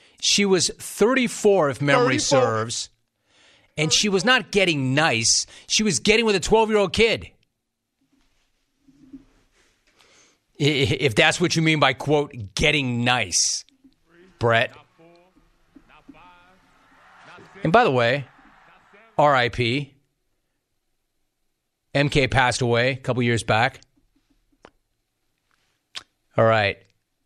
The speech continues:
Speaker 1: When, one more. At Chad in Jax. You're starting to shake the rust off. I like it. You're starting to knock the rust off. You're starting to show up now. I don't feel bad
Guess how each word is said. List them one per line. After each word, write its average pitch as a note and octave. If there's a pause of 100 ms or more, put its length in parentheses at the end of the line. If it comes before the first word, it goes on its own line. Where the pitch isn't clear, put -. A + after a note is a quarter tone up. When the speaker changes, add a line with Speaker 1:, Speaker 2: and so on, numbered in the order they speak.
(140)
Speaker 1:
When, C#3
one C3
more. G#2 (1000)
At C3+
Chad A2
in C3
Jax. A2 (400)
You're -
starting G3
to -
shake E3+
the D3
rust C3
off. G#2+
I B2
like B2
it. -
You're -
starting F#3+
to C3+
knock C#3+
the C#3+
rust C3
off. G2
You're A2
starting E3+
to -
show D3+
up B2+
now. A2 (680)
I D#3
don't A3+
feel E3+
bad G#2+